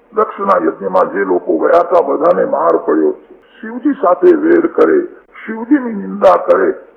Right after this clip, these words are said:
એને જેને સાથ આપ્યો તે બધા દેવો ઋષિઓને બહુ માર પડ્યો છે.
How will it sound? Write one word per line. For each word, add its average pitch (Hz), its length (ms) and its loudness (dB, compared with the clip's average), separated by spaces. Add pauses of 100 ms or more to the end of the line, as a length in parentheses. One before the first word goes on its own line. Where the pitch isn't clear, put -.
(240)
એને 247 600 6
જેને 247 300 2
સાથ 202 560 4
આપ્યો - 240 -6 (500)
તે 302 80 4
બધા 240 320 4
દેવો 240 460 4
ઋષિઓને 240 420 4
બહુ 247 260 4
માર 190 260 2
પડ્યો 151 300 0
છે. - 240 -18